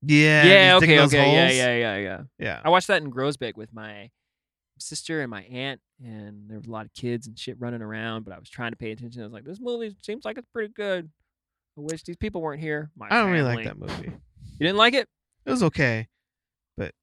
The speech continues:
Speaker 1: I was like, "Ah, I coulda not watched that movie and been the same."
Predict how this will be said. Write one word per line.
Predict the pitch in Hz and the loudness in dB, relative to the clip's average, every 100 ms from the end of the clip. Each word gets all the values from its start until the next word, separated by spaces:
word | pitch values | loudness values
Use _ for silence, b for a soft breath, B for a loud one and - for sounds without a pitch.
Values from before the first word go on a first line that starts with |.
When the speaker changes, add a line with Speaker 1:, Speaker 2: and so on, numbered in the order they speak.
| _ - | _ -6
Speaker 1:
I | |
was | 139 131 | -2 -2
like, | 120 101 | -4 -8
"Ah, | 123 156 147 131 127 | -6 -6 -4 -6 -6
I | |
coulda | 135 175 120 | -8 -8 -6
not | 113 113 82 | -6 -8 -8
watched | 117 117 | -8 -8
that | 87 | -10
movie | 110 98 90 | -12 -12 -16
and | 95 95 | -18 -20
been | 95 76 | -20 -20
the | |
same." | - 87 65 | -20 -20 -20